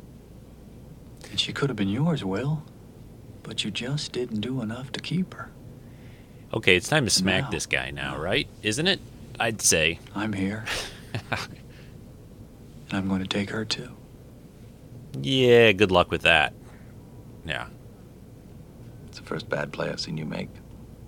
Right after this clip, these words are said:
Speaker 3: If you can bring happiness into Deanna's life, nothing would please me more. You know, you're really not such a bad sort, Rahl. Except you don't have any values, beyond the value of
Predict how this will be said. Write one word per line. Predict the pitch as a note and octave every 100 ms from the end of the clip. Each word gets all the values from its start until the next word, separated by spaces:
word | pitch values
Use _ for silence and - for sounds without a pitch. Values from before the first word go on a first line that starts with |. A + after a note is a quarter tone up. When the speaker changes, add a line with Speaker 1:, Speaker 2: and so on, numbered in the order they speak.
| - - - - - - -
Speaker 3:
If | - -
you | -
can | D#3
bring | - -
happiness | F#2 - - - - -
into | - -
Deanna's | C2+ C#2+ C#2 B1+ B1
life, | - - - - - - - - - - -
nothing | G2 - A2 G#2+ A2 -
would | - D2+
please | - F2 F2 -
me | D#2+
more. | C2+ - - - - - - - - - - - - - - - -
You |
know, | A2
you're | B2 G#2+
really | G#2
not | G2 F#2+ -
such | F#2+ F2+
a |
bad | - E2+ E2+
sort, | E2 - F2+ E2
Rahl. | E2+ F2 - - - - - - - - - -
Except | - -
you | D#2+
don't | D2+
have | D2 D2
any |
values, | D2 F#2 G2 E2+ - - - - - - - -
beyond | F#2 D#2+
the | D2
value | C#2+ D2+ - -
of | -